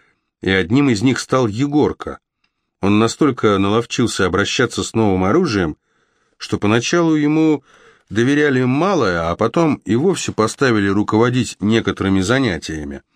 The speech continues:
Его десяток тренировался с южной стороны города у ручья,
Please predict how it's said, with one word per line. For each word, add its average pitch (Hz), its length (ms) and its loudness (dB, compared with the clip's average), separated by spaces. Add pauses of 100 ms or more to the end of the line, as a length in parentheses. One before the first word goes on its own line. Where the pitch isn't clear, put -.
(1000)
Его 147 260 2
десяток 156 520 -2
тренировался 139 680 2
с - 120 -8
южной 120 320 2
стороны 131 420 0
города 135 560 0
у 120 120 0
ручья, 135 560 -2